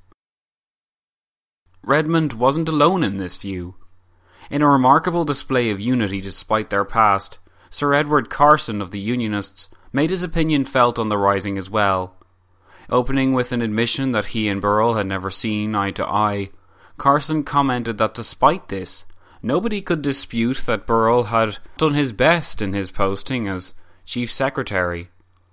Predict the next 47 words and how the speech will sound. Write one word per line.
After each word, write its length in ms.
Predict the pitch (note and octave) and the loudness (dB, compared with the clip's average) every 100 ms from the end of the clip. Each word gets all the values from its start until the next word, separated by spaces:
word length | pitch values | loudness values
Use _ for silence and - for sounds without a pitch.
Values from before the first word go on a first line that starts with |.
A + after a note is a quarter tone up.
| _ _ _ - | _ _ _ 0
Carson 480 | A2+ G2+ - G2 | 4 4 2 -2
noted, 400 | F#2+ F#2+ A#2 C3+ - - _ _ _ _ _ _ _ - | -2 -2 -2 -4 -8 -20 _ _ _ _ _ _ _ -4
"With 200 | F#3+ F#3 | 0 4
reference 380 | G3 G#3+ C#4+ A#3+ | 4 6 2 2
to 80 | G#3+ | 0
the 120 | F#3 | 0
speech 460 | - - B2 B2+ C#3+ | 0 0 -2 0 -2
of 80 | |
the 120 | B2+ A2+ | 0 2
Honourable 440 | A2 A2 G#2 G2+ | 2 2 2 0
Member 260 | G2+ G2+ G#2 | 0 0 -4
for 320 | - G2+ F#2+ | -2 -2 0
Waterford, 680 | G2+ C3 B2 A2+ A2 A#2+ - - - - - | 4 4 4 0 0 -2 -4 -20 -20 -16 0
and 180 | G#2+ G#2 | 0 2
what 200 | G#2 - | 0 0
he 200 | B2+ A#2 | -4 -4
has 140 | G#2+ | -2
said 240 | - A2 | 0 0
about 260 | B2 A#2+ G#2 | 0 -2 -2
these 160 | G#2+ G2+ | -4 -4
unfortunate 720 | G2+ - G#2+ G2+ G#2 G2 - | -6 -2 -2 0 -4 -4 -2
dupes 280 | A2 G2 | -4 -2
in 100 | G#2+ | -2
Ireland, 440 | G2+ B2 A#2 G#2+ G2 - - - _ - | 0 2 0 -2 -6 -14 -20 -20 _ -6
let 180 | B2 - | -4 -2
me 160 | G3 F#3 | -2 0
say, 500 | - G2+ F#2 F2 G2 _ _ - _ - | 2 2 0 -4 -10 _ _ -20 _ -4
while 280 | B2 D#3+ | 4 6
I 100 | E3 | 6
think 500 | E3 - G3+ G#3+ - | 2 0 -2 -2 -4
that 140 | - C3+ | 0 0
it 120 | C3+ | 2
is 260 | C#3+ D3 D3+ | 2 2 2
in 120 | A#2 | 0
the 60 | |
best 280 | A2 A#2 A2+ | 2 0 0
interests 520 | B2 B2+ B2 A#2+ - | -2 -2 -2 -4 -2
of 260 | G#2+ G#2 G2+ | 2 2 2
that 200 | G#2 G2+ | 0 0
country 480 | - A2 A2 D3 C#3 | -2 -2 0 -2 -2
that 120 | G#2+ | -4
this 160 | G#2+ G2 | -4 -4
conspiracy 640 | G#2 G2 - B2+ D3 D#3 | -4 -2 2 2 2 2
of 80 | C3+ | -2
the 80 | A2 | -2
Sinn 300 | - A2+ G#2 | -2 -2 -2
Féiners, 500 | - B2+ A2+ A2 G2+ | -2 0 0 0 -2